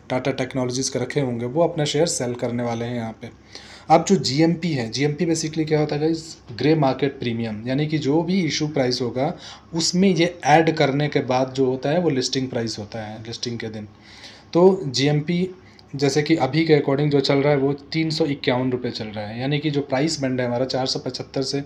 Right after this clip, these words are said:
पाँच सौ के बीच में, तो पाँच सौ मान लो मैक्सिमम ले लेते हैं, तो पाँच सौ प्लस थ्री फिफ्टी वन, यानी कि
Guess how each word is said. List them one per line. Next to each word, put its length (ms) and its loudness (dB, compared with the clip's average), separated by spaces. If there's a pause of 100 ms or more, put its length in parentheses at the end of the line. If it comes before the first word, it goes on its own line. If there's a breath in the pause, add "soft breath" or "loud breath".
(320 loud breath)
पाँच 200 -2
सौ 100 2
के 100 0
बीच 240 -6
में, 180 -6 (360 loud breath)
तो 100 4
पाँच 400 4
सौ 100 2
मान 180 4
लो 80 2
मैक्सिमम 460 -2
ले 80 0
लेते 220 -2
हैं, 100 0
तो 60 2
पाँच 320 2
सौ 120 2
प्लस 380 4
थ्री 140 -2
फिफ्टी 300 -2
वन, 180 0
यानी 160 2
कि 180 -2